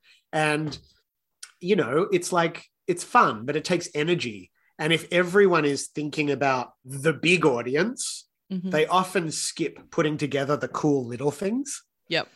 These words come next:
Speaker 1: Because everyone's like, "Oh, well, how's that?" You know, there's only gonna be a hundred people there. What's the point? Well, the point is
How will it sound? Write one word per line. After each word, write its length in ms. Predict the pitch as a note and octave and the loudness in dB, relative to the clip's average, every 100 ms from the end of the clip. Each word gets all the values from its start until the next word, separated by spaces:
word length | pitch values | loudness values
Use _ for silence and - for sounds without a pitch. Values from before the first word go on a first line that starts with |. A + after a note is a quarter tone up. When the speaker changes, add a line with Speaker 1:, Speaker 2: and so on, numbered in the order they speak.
| _ | _
Speaker 1:
Because 580 | D#3+ D#3 D#3+ - - - - | -2 2 2 2 -2 -4 -4
everyone's 280 | D#3 D#3 D3+ | 0 0 0
like, 140 | - | -4
"Oh, 240 | D3+ D3+ D3 | -2 0 2
well, 160 | D3 | 2
how's 340 | - D#3+ D3+ C3 | 0 0 0 -2
that?" 160 | D3 | -6
You 100 | D3+ | -8
know, 300 | A#2+ A2 A2 | -12 -12 -12
there's 180 | - C#3+ | -6 0
only 180 | D3+ C#3+ | 2 2
gonna 160 | C3+ B2+ | -2 -2
be 80 | |
a 20 | A#2 | -4
hundred 300 | C3 A2+ - | -4 -6 -8
people 260 | B2 B2+ | -8 -6
there. 160 | B2 A#2 | -6 -4
What's 240 | C3 A#2+ | -4 -4
the 80 | A#2+ | -6
point? 320 | - D3 A#2 | -2 -2 0
Well, 140 | D3 D#3 | 0 0
the 80 | |
point 320 | D3+ G3+ F3 D3+ | 0 2 2 2
is 260 | C3 C3 | -2 -4